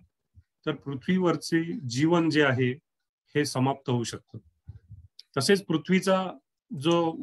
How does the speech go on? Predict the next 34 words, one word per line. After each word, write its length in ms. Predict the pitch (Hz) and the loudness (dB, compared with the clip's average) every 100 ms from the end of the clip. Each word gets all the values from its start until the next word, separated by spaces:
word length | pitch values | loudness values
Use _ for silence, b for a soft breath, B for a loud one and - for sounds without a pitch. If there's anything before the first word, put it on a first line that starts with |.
| 131 | -2
कललेला 500 | 151 151 175 185 185 | 4 6 6 4 2
जो, 300 | 165 175 170 143 - | 0 0 -2 -6 -6
अ, 380 | 151 143 139 139 - | 0 0 0 -2 0
अंश 200 | 143 165 | 2 4
आहे 220 | 175 135 127 | 2 2 0
तो 180 | 147 | -2
जर 120 | 143 143 | -6 -4
थोडा 260 | 143 170 | 0 2
जरी 160 | 185 190 | 2 2
बदलला 500 | 160 147 151 131 123 _ b b b _ _ | 2 2 2 0 -2 _ b b b _ _
तर 200 | 151 151 - | -2 -2 -2
अति 400 | 147 131 190 190 180 | -4 0 2 2 2
ऊन 300 | 170 170 160 | 4 2 0
किंवा 300 | 156 160 165 | 0 2 0
अति 280 | 160 131 160 | -4 -2 -2
थंडी 360 | 156 143 143 143 147 - - - | 0 -2 0 -4 -6 -18 -12 -2
किंवा 200 | 139 143 | 2 2
अति 240 | 123 156 - | 2 -2 0
पाऊस 340 | 139 131 127 - | 2 2 -2 -6
असे 200 | 127 151 | -2 -2
विषम 420 | 131 131 156 165 - _ _ _ 123 | 0 0 0 0 -4 _ _ _ -4
गोष्टी 420 | 131 - 165 220 _ _ _ 131 | -4 -2 -4 -4 _ _ _ 0
निर्माण 340 | 131 139 135 | 2 4 4
होऊ 120 | 127 | 4
शकतात. 360 | 117 107 - 107 _ _ _ _ _ _ _ _ - | 0 -4 -12 -16 _ _ _ _ _ _ _ _ -2
तसंच 360 | 147 208 202 185 | 2 2 2 -2
ही 80 | |
पृथ्वी 600 | 185 170 160 202 185 190 220 _ _ _ _ - 127 | 0 -2 -2 0 0 -2 -6 _ _ _ _ -14 -4
जर 300 | 165 175 180 - | 0 0 -4 -12
सूर्याच्या 760 | - - 160 175 196 196 202 202 | -10 0 2 6 4 2 0 -2
थोडी 540 | - _ 175 190 226 | -6 _ -2 2 2
जरी 240 | 214 226 208 | 2 2 4
जवळ 280 | 185 190 | 4 4
गेली 280 | 180 147 120 | 2 0 -2